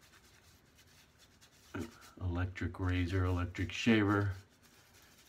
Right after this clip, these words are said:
works with the foam. Now, I haven't had great success over the years with rotary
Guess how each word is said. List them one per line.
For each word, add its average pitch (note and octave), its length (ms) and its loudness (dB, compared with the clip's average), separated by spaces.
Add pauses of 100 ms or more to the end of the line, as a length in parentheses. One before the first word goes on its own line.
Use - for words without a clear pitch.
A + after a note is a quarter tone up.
(1400)
works A#2+ 320 0
with F#2 140 -4
the - 60 -12
foam. - 300 -8 (1120)
Now, A#2+ 180 8
I D#3+ 160 8
haven't D#3+ 440 4
had A#2 420 2 (320)
great A2 340 4
success F2 540 0
over E2+ 200 -2
the E2 120 2
years D#2+ 460 0 (1900)
with E2 480 -2 (1040)
rotary F2+ 800 2